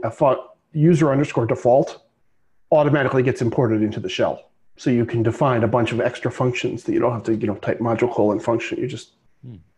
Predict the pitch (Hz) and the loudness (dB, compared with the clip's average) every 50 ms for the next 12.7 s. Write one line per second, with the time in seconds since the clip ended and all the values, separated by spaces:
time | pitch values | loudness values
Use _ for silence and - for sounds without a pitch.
0 | - - - - - - - - - - - _ _ _ _ _ - 160 147 - | -20 -20 -20 -20 -20 -20 -20 -20 -20 -20 -20 _ _ _ _ _ 0 0 0 0
1 | - 127 110 - - 101 - - - - _ _ _ _ _ _ _ _ _ _ | 0 -2 -2 -2 -2 -4 -4 -4 -10 -20 _ _ _ _ _ _ _ _ _ _
2 | _ _ _ _ _ _ _ - - - - 170 143 131 127 120 113 110 - - | _ _ _ _ _ _ _ -20 -12 -4 0 2 2 4 4 2 2 0 -4 -12
3 | - _ _ _ _ _ _ _ _ _ _ _ _ _ _ _ _ _ _ _ | -20 _ _ _ _ _ _ _ _ _ _ _ _ _ _ _ _ _ _ _
4 | _ _ _ _ - 143 - - 170 170 202 214 214 190 165 156 160 147 - 156 | _ _ _ _ -2 -2 2 4 4 4 4 4 2 0 0 0 0 0 2 2
5 | 139 135 131 123 135 123 - 151 127 120 123 123 120 123 117 113 - - 131 101 | 2 2 2 2 2 2 2 2 2 0 0 0 2 2 0 0 2 2 2 2
6 | - - - - - - - - _ _ _ _ _ _ _ _ _ _ _ 143 | 0 -2 -8 -14 -16 -18 -20 -20 _ _ _ _ _ _ _ _ _ _ _ 2
7 | 135 127 123 117 113 107 101 98 104 107 - - _ _ _ _ _ - 143 131 | 2 4 4 4 2 2 2 0 -2 -6 -12 -18 _ _ _ _ _ -4 0 2
8 | 123 120 120 - - - 233 185 135 120 127 - - 127 117 113 110 - - 139 | 2 2 0 -2 0 2 4 4 4 4 2 2 2 2 2 0 0 0 2 4
9 | 127 120 117 113 113 - - - 131 120 113 110 107 107 - - - _ _ _ | 4 4 4 2 0 -4 -6 -4 -2 0 0 0 0 -2 -4 -10 -20 _ _ _
10 | _ _ _ _ _ _ _ _ _ _ _ - 127 120 123 120 120 123 - 135 | _ _ _ _ _ _ _ _ _ _ _ 0 2 2 2 0 0 -2 -4 -2
11 | - 143 110 104 117 117 143 143 - - - 139 117 113 110 - - 113 110 - | -2 -2 -2 -2 -2 -2 -2 -2 -2 -2 -2 -2 0 -2 -2 -4 -6 -6 -4 -2
12 | 117 107 95 92 - - - 95 - 107 101 107 - - | -2 -2 -2 -4 -8 -10 -14 -10 -8 -6 -6 -6 -8 -14